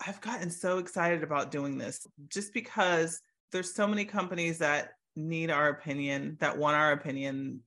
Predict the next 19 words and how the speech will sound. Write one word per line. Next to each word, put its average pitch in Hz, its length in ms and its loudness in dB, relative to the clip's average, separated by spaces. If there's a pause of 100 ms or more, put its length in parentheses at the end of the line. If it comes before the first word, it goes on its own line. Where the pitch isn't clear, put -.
(100)
And 139 400 2
we're 147 140 4
lucky 151 340 2
enough 143 260 0
to - 80 -20
be 143 140 2
able 139 200 0
to 139 600 -4
share 139 600 2 (440)
our 151 200 4
knowledge 147 760 2 (100)
and 139 680 0 (140)
really 208 320 2
kind 247 240 0
of 196 120 0
understand 170 500 -2
the 151 60 0
landscape 147 760 -2 (340)
of 143 380 2